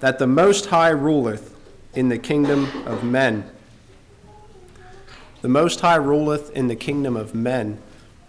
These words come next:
I believe it's just a statement that God is in complete control,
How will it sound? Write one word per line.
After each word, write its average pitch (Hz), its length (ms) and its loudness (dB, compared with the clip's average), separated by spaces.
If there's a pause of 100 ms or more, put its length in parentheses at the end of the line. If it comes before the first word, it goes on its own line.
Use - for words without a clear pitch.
(600)
I - 440 -20
believe 147 180 -4
it's 147 140 -4
just - 180 -6
a 123 40 -6
statement 135 480 -2
that 120 220 -2
God 139 400 4
is 127 180 -2
in 123 140 -2
complete 139 460 -4
control, 123 560 0